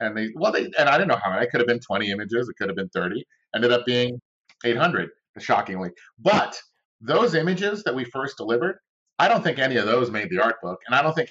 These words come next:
any of those artists would have quite been hired at not, at One Pixel Brush right now.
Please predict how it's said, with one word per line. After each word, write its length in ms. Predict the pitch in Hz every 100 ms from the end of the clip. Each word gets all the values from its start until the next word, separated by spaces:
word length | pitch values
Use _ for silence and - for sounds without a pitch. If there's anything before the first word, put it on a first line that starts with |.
| -
any 200 | 143 143
of 120 | 120
those 260 | 120 123 139
artists 320 | 139 165 -
would 120 | 120
have 140 | 120
quite 400 | - - 131 156 - _ _ _ _ 98
been 180 | 123 120
hired 520 | 127 135 101 101 120 _ _ _ -
at 160 | 110
not, 280 | 113 120 117
at 200 | 113 107
One 120 | 113
Pixel 240 | 123 120 98
Brush 220 | 110 107
right 140 | 98
now. 160 | 104 101